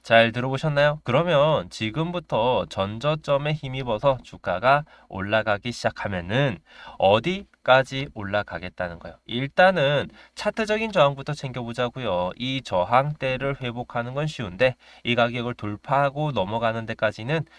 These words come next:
여기서 한 번의 고비를 넘겨야 된다라는 거예요. 그 고비를 넘기기 위해서는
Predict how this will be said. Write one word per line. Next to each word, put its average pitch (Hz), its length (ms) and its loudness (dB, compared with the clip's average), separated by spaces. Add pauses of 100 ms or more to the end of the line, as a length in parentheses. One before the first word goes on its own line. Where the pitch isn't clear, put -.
(200)
여기서 123 540 2 (340)
한 165 200 4
번의 170 380 4
고비를 135 680 -4
넘겨야 98 400 -2
된다라는 110 560 -4
거예요. 95 240 -10
그 143 100 -2
고비를 135 400 0
넘기기 139 380 -2
위해서는 120 560 -4